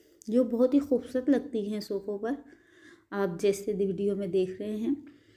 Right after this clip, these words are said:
किस कदर कलर सिलेक्शन, किस कदर खूबसूरत है, कलरफुल है। अगर आप सिंपल चाहते हैं सोफ़ों को सजाना तो आप इस तरह से भी अपने सोफ़ों को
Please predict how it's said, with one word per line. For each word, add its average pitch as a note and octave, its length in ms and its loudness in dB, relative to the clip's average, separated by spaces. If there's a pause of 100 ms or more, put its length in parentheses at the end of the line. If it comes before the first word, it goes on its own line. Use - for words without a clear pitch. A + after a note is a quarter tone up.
(380)
किस C#4 160 2
कदर C4 340 2
कलर A3+ 300 4
सिलेक्शन, A3+ 460 -2
किस B3 200 -4
कदर A#3 260 -4
खूबसूरत A3+ 580 -4
है, A3 100 2
कलरफुल G#3+ 1040 2
है। A#3 200 -2 (1400)
अगर C4+ 220 4
आप C4 200 2
सिंपल B3+ 380 0
चाहते B3 300 -2
हैं B3+ 120 2
सोफ़ों A#3 380 0
को B3 160 0
सजाना A3 460 -2
तो G#3+ 160 -6
आप G3 180 -4
इस - 180 -10
तरह G3+ 280 -6
से A#3 180 2
भी A3+ 120 2
अपने A#3 240 -4
सोफ़ों A3 340 -2
को B3 220 -4